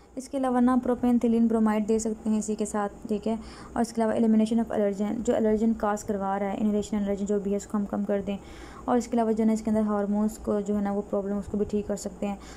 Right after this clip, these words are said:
अगर उसको hypothyroidism वगैरह है तो उसे ठीक कर सकते हैं।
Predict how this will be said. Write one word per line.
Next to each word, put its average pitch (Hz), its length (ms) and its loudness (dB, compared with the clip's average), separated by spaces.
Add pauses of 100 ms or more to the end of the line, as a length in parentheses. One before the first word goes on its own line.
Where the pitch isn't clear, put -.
(140)
अगर 220 140 4
उसको 220 200 0
hypothyroidism 202 600 0
वगैरह 190 220 -2
है 190 160 -4
तो 185 60 -8
उसे 196 120 -6
ठीक 185 200 -10
कर 185 80 -6
सकते 180 280 -10
हैं। 185 140 -8